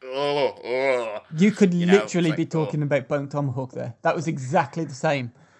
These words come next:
Speaker 2: uh,
Speaker 1: People,
Speaker 2: for a lot of people.
Speaker 1: so, I, I, I've seen some people at the festival and that thestival have talked about having seen Bone Tomahawk, and they constant, whenever they've, um, it's always been in the vicinity as well of people who haven't seen Bone Tomahawk, and I think they always describe it specifically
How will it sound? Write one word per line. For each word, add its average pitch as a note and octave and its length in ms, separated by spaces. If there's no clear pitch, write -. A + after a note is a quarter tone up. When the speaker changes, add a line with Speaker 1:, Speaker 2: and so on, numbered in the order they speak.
Speaker 2:
uh, C#3+ 240
Speaker 1:
People, A3 180
Speaker 2:
for - 20
a D3+ 40
lot C#3+ 140
of - 60
people. C#3 240
Speaker 1:
so, - 180
I, D#3+ 180
I, E3 240
I've F3 140
seen G3 200
some F#3 200
people E3 240
at - 20
the A2+ 60
festival B2+ 340
and A#2 80
that G2+ 140
thestival G#2 180
have G2 60
talked G#2+ 320
about G2+ 240
having G#2 160
seen A2 180
Bone G#2+ 160
Tomahawk, G#2+ 480
and A2 100
they G#2+ 80
constant, A#2+ 640
whenever D3+ 300
they've, D3 180
um, C#3+ 220
it's - 140
always G3+ 220
been G3+ 120
in E3+ 60
the D#3 100
vicinity C#3 420
as B2+ 60
well C3+ 100
of B2 60
people C3 220
who C3+ 120
haven't B2+ 380
seen G#2+ 220
Bone F#2+ 220
Tomahawk, G2 520
and A#2+ 80
I B2+ 40
think D3 180
they D3 60
always C3+ 200
describe B2+ 300
it A#2 40
specifically A#2 680